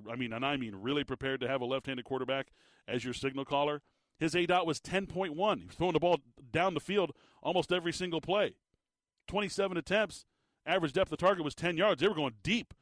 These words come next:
on New England. Going deep. Took a couple of sacks in the game. His average time to throw was two and a half seconds. But he got the big win, right?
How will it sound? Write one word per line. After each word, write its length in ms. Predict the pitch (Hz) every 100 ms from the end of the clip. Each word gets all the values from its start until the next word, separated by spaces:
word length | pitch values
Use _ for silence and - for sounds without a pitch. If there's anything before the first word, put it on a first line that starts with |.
| _ _ _ _ _
on 160 | 165 151
New 140 | 151
England. 260 | 143 127 85 _ _ _ _ _ _ _ _ _ _ _ -
Going 220 | 403 175
deep. 260 | 214 233 - _ _ _ _ _ _ _ _ _ _ _ _ _ _
Took 120 | 180
a 40 | 160
couple 260 | 190 175
of 60 | 135
sacks 400 | - 185 180 -
in 80 | 165
the 60 |
game. 400 | 156 180 190 196 - _ _ _ _ _
His 140 | 127 131
average 220 | 170 160
time 160 | 170 160
to 60 |
throw 200 | 147 160
was 140 | 156 -
two 160 | 160
and 80 | 156
a 40 |
half 160 | 143 151
seconds. 440 | 170 156 87 - _ _ _ _ _ _
But 80 | 131
he 60 |
got 180 | 135 151
the 60 | 143
big 180 | 147 131
win, 240 | 135 107 - _
right? 240 | 104 143